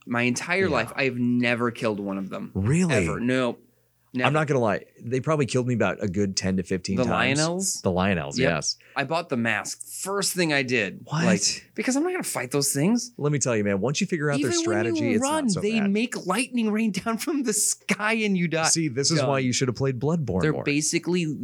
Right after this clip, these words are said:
Speaker 1: gods walking around, and I just have no intent of dying
Speaker 2: Man,
Speaker 1: that
Speaker 2: now
Speaker 1: way.
Speaker 2: see, this is, so
Speaker 1: There was
Speaker 2: be-
Speaker 1: one, there's a Coliseum that you find eventually.
Speaker 2: Oh, yeah, yeah,
Speaker 1: And there's
Speaker 2: I found
Speaker 1: one
Speaker 2: that
Speaker 1: just
Speaker 2: one.
Speaker 1: hanging out.
Speaker 2: It's
Speaker 1: Like,
Speaker 2: great.
Speaker 1: nope.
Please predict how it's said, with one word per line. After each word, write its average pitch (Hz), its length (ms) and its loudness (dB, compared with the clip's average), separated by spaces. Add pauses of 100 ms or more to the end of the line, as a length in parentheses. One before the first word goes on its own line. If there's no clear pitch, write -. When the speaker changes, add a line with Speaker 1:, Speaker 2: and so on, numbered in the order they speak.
Speaker 1:
gods 101 600 0
walking 104 480 -2
around, 90 300 -2
and 113 100 0
I 131 60 2
just 147 180 0
have 131 180 0
no 120 320 2
intent 107 440 0
of 98 280 -4 (560)
dying 98 300 0
Speaker 2:
Man, 87 360 2
Speaker 1:
that 90 100 0
Speaker 2:
now 95 80 2
Speaker 1:
way. 95 40 0
Speaker 2:
see, 107 160 2
this 131 260 2
is, 120 280 -2
so 131 320 0 (160)
Speaker 1:
There 156 100 0
was 165 120 2
Speaker 2:
be- 156 100 2
Speaker 1:
one, 156 200 0
there's 165 160 2
a 160 40 2
Coliseum 143 800 0
that 170 140 2
you 180 100 2
find 185 380 2
eventually. 190 400 2
Speaker 2:
Oh, - 20 2
yeah, 220 240 2
yeah, 151 120 2
Speaker 1:
And 160 80 2
there's 151 100 2
Speaker 2:
I - 60 2
found 135 100 0
Speaker 1:
one 160 140 4
Speaker 2:
that - 40 2
Speaker 1:
just - 120 4
Speaker 2:
one. 160 40 2
Speaker 1:
hanging 151 220 2
out. 170 160 2
Speaker 2:
It's - 100 -4
Speaker 1:
Like, 104 140 4
Speaker 2:
great. 110 260 0
Speaker 1:
nope. 120 320 0